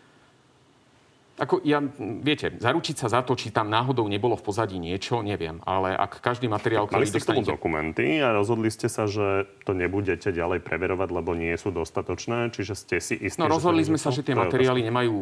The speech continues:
Speaker 1: taký charakter, aby sme na ne zakladali trestné stíhanie, alebo zač-, začínali trestné stíhanie, pretože ten materiál nemal žiadnu výpovednú hodnotu z hľadiska rizika. Ak nájdeme pri pri kontajneri, e,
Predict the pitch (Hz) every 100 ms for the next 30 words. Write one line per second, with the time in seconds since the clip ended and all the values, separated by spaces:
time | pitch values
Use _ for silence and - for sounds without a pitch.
0 | 92 113 - - 107 110 117 107 104 107
1 | 101 101 98 - 104 98 95 92 95 -
2 | 95 - 87 92 87 87 87 92 92 -
3 | - - 104 98 101 - 92 87 90 -
4 | 92 - 92 101 107 110 107 101 104 92
5 | 98 - 98 98 107 107 98 98 107 92
6 | 95 95 90 92 98 92 90 95 98 101
7 | 92 95 92 98 90 95 110 - 92 -
8 | - - - 101 104 117 117 110 - 98
9 | 95 - - - _ 104 104 123 113 113
10 | 107 101 95